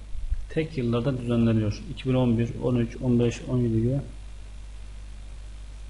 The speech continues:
gidiyor. On yedi zannedersem hala belli değil. Bunu geçelim. İki bin on beş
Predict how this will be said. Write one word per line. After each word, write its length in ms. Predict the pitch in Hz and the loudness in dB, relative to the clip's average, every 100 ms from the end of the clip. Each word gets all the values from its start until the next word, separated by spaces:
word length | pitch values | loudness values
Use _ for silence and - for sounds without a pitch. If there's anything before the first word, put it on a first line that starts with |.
| - | -2
gidiyor. 360 | 127 120 120 135 - - - - - - - - - - - - - - - - | 2 4 4 0 -8 -14 -14 -14 -14 -14 -14 -14 -14 -14 -14 -14 -14 -14 -14 -4
On 120 | 151 135 | 2 4
yedi 240 | 127 123 | 6 4
zannedersem 680 | 123 123 123 127 131 131 127 | 6 4 4 2 4 6 6
hala 500 | - 131 120 120 120 | 4 4 6 6 6
belli 260 | 120 131 | 4 4
değil. 240 | 123 101 98 - - - - - - - - - - - - - - - | 4 2 0 -8 -16 -18 -18 -16 -16 -16 -14 -14 -14 -16 -14 -14 -12 4
Bunu 140 | 143 | 6
geçelim. 560 | 156 156 156 143 160 160 - - - - - - - - - - - - - - - - - - | 8 6 4 4 4 0 -8 -16 -16 -16 -16 -16 -16 -16 -16 -16 -14 -14 -14 -14 -16 -16 -16 -10
İki 120 | 151 | 2
bin 60 | |
on 200 | 160 165 | 4 6
beş 180 | 165 156 | 4 4